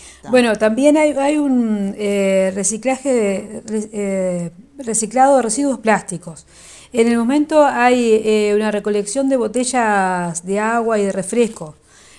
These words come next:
Speaker 2: Eh, ¿qué opciones puede haber para abarcar otros plásticos? Te cuento un poco. En, hace, en, en la gestión pasada municipal,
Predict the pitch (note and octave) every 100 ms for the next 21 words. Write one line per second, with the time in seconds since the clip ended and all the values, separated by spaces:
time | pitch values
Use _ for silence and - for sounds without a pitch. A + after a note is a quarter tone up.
0 | _ G3+ G3+ G3 F#3+ F#3+ F#3 F3+ F3 F3
1 | E3+ F3 - B3+ C4 C4+ C#4+ C4+ C4+ B3+
2 | A3+ G#3+ - - - A#3 A#3+ A3+ B3 B3+
3 | B3+ C4 C#4 _ - _ _ G#3+ A3 G#3+
4 | G#3 G3+ B3 B3 B3+ B3+ A#3 A3+ G#3 G3
5 | F3+ F3 D#3+ - G#3 A#3+ B3 B3 G#3+ G3
6 | F#3 F3+ F3+ - A3 G3+ G3 F#3+ F#3+ -
7 | A3 A3 A#3 G#3+ G3 F#3+ F3+ F3 F3 -
8 | - _ _ - F#3+ F#3+ F#3 F#3+ F#3+ G3
9 | F#3+ F3+ F3 F3 F3 - - A3+ A3 F#3+
10 | - A3 G3 F3+ F3+ F#3+ F#3 G3+ G3 A3+